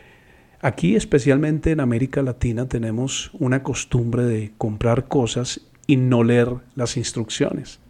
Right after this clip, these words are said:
¿A algunos les ha pasado que han descubierto un botoncito que tenía algún aparato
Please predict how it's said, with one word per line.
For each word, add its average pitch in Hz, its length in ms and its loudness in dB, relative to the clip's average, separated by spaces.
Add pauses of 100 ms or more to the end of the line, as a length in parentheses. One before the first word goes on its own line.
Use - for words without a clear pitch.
(1120)
¿A - 20 -8
algunos 117 280 4
les 135 160 6
ha 120 100 2
pasado 135 420 4
que 139 80 0
han 131 80 4
descubierto 120 560 2
un 135 80 4
botoncito 139 680 2
que 131 100 0
tenía 110 280 -2
algún 123 200 -2
aparato 127 600 0